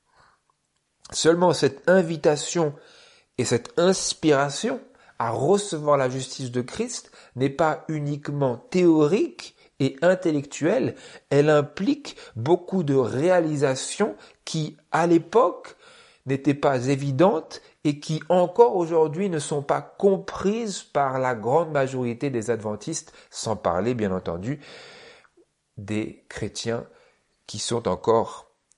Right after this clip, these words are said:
dans le protestantisme, euh, dans la confusion, pour ne pas dire apostat.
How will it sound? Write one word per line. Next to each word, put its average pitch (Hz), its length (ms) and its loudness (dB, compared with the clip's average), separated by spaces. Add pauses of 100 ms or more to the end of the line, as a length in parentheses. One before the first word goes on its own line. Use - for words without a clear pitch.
(220)
dans 104 480 0
le 92 140 -6
protestantisme, 98 1160 -6 (1300)
euh, 76 380 -8 (200)
dans 98 200 -6
la 98 100 -2
confusion, - 580 -14 (280)
pour 104 140 0
ne 98 60 -4
pas 87 160 -2
dire 95 340 -4
apostat. - 540 -6